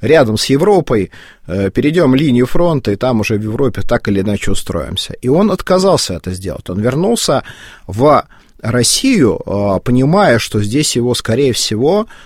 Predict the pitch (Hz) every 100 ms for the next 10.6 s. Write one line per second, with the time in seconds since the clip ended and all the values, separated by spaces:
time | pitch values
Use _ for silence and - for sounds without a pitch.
0 | - 90 98 110 165 175 - - 104 131
1 | 143 135 131 - - 120 117 131 113 78
2 | - 117 196 156 131 120 127 131 117 117
3 | 107 - 110 107 98 104 - - 104 -
4 | 98 107 107 78 71 - - - - -
5 | - 131 139 - 139 254 - - 190 170
6 | - 139 156 117 92 - - 101 - 98
7 | 107 170 - 131 156 127 120 135 147 120
8 | 113 - 113 - 127 104 110 110 117 147
9 | - 131 135 123 107 107 107 90 82 -
10 | 90 85 80 80 110